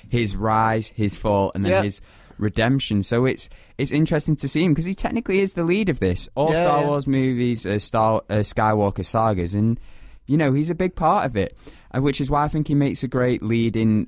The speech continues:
Speaker 1: all these, like we say, the books, the, the film,
Speaker 2: And
Speaker 1: in the films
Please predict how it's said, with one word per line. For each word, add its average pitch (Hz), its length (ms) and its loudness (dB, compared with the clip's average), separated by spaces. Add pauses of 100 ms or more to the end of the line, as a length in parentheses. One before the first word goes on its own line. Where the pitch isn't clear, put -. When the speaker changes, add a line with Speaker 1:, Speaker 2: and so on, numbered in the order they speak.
(140)
Speaker 1:
all 113 440 2
these, 113 380 -2
like 101 180 -2
we 107 80 -4
say, 127 200 0
the 127 100 0
books, - 540 -2
the, 98 440 2 (500)
the 101 400 2
film, 101 600 0 (400)
Speaker 2:
And 135 260 0
Speaker 1:
in 113 240 2
the 110 100 -4
films 107 500 0